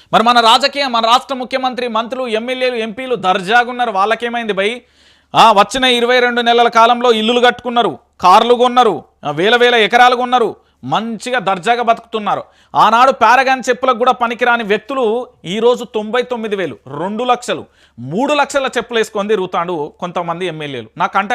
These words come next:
కనబడ్డారు వాళ్ళు, వాళ్ళ మీద చాలా గట్టిగానే పెట్టినా, చెప్తాను నేను వాళ్ళది. అయితే ఈ అంశాన్ని చూద్దాం. నాకు చాలా బాధ అనిపించింది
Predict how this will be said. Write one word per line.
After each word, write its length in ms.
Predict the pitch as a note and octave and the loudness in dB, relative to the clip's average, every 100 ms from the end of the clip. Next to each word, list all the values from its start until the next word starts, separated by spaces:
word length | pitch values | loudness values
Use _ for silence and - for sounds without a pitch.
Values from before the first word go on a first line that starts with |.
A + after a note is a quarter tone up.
| G#3+ | -4
కనబడ్డారు 400 | G3 G#3 D#3+ C3 | -4 -4 -6 -8
వాళ్ళు, 180 | A#2+ D#3 - _ _ - | -10 -12 -16 _ _ 0
వాళ్ళ 180 | F3 G#3+ | 2 2
మీద 100 | A3+ B3 A#3 | 0 -2 -2
చాలా 140 | G#3 E3+ | -4 -4
గట్టిగానే 320 | F3 G3 G#3+ E3+ | -6 -4 -4 -6
పెట్టినా, 280 | D3 C#3+ F3 B3+ _ _ - | -8 -8 -10 -10 _ _ -8
చెప్తాను 280 | G#3+ - E3+ | -8 -4 -8
నేను 120 | B2+ A#2+ | -8 -12
వాళ్ళది. 240 | A#2 A2+ _ _ _ _ _ A3+ | -14 -16 _ _ _ _ _ -2
అయితే 200 | A#3+ C4+ B3+ - D3+ E3 | 0 0 0 -4 -10 -4
ఈ 40 | B3+ | -2
అంశాన్ని 320 | A3+ C4 D4 A3+ | -2 -2 -4 -2
చూద్దాం. 260 | - C3 A#2 - | -4 -6 -8 -2
నాకు 120 | A3+ - | 0 2
చాలా 140 | B3 C#4 | 2 4
బాధ 160 | A3 B3+ | 4 2
అనిపించింది 500 | C4 - - C3+ | -2 -6 -10 -12